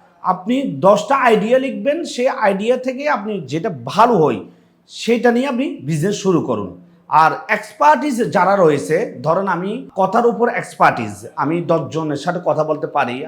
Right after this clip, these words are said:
আমার কথা অনেক সুন্দর, তাহলে আপনি এই কথাটাকে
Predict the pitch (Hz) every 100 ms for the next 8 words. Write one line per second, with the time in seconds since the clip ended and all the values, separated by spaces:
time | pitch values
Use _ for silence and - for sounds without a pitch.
0 | 123 131 135 135 127 139 139 135 139 160
1 | 156 139 139 165 - _ _ - 160 214
2 | 196 240 - - _ - 170 185 208 254
3 | 330 330 - _ - 202 - - 220 -
4 | 294 311 311 311 311 311